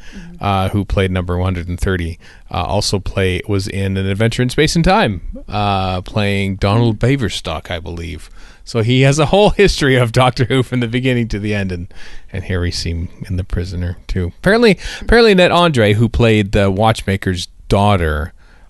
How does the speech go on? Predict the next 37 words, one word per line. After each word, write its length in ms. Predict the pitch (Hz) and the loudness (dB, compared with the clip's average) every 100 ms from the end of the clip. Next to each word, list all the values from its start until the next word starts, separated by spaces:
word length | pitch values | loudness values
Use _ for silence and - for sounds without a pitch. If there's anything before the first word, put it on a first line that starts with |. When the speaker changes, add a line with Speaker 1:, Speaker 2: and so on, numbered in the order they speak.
| - - | -12 -4
Speaker 2:
uh, 300 | 95 90 90 | 0 0 0
she 340 | - 151 180 | 0 2 2
and 140 | 165 | 2
Patrick 340 | 139 147 - 156 | 2 0 0 -2
McGoohan 380 | 135 151 185 - - - - | 2 2 2 0 -8 -12 -2
did 360 | 196 208 - - | 0 0 -4 -4
not 280 | 156 175 - | -4 -4 -4
get 240 | 127 147 - | -4 -4 -6
on 320 | 113 127 127 | -8 -8 -8
at 360 | 107 110 123 - - | -10 -10 -8 -10 -6
all. 520 | - 95 87 - - - - | 0 2 2 -2 -18 -20 -20
Speaker 1:
Mm. 460 | 185 208 170 - - | -18 -16 -18 -18 -4
Speaker 2:
Does 180 | 123 175 | 0 4
not 160 | 190 | 2
show 360 | - 214 208 98 | 4 4 6 4
in 80 | 90 | 2
their 100 | 90 | 0
scenes, 360 | - 78 87 | -2 -4 -2
and 80 | 104 | 0
there's 120 | 117 | 2
a 40 | 101 | 2
lot 200 | 139 156 | 2 2
of 80 | |
scenes 240 | - 147 185 | 0 -2 -4
together 380 | 87 87 80 85 - - - | -4 -6 -6 -8 -10 -14 -14
for, 360 | - 98 95 85 | -6 0 2 2
for 180 | - 98 | 0 -2
Patrick 360 | - 113 98 | 0 0 -2
McGoohan 320 | 92 95 107 92 | -2 2 2 2
and 100 | 85 | 0
a 40 | |
female 420 | - 117 107 87 | 0 2 2 2
guest 220 | 90 117 | 0 -2
star 240 | - 82 78 | 0 -2 -2
in 80 | 82 | -4
this 120 | 80 | -6
show. 340 | - 82 80 | -6 -6 -6